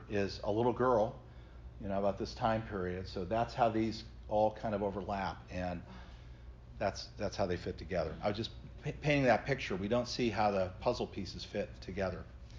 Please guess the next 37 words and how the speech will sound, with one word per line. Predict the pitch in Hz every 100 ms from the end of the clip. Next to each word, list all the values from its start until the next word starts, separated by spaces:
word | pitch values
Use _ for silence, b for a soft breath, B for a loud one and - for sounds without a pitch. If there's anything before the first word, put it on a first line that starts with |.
| B
We'll | 127
talk | 127 143 127
a |
little | 117
bit | 110 113 110
more | 110
about | 101 98 92
that | 95
in | -
a |
moment | 95 98 92
here. | 82 82 76 - B B B B B B -
So | - 147
it | 139
says, | 170 160 131 107
"They | 135 156
themselves," | 147 135 - 151 117 98
talking | - 127 139
in | 104
verse | 117 131
fourteen, | - 139 - - 131 95
"Babylon | 120 131 143 135 127
themselves | 113 117 151 143 120
will | 104
be | 117 113
enslaved | 107 104 - 127 123 120
by | 110
many | 110 110
nations | 113 117 117 104 90
and | 92
great | 101 101
kings, | - 117 101 104
and |
I | 104
will | 117 107
repay | 107 - 165 208
them | 117 101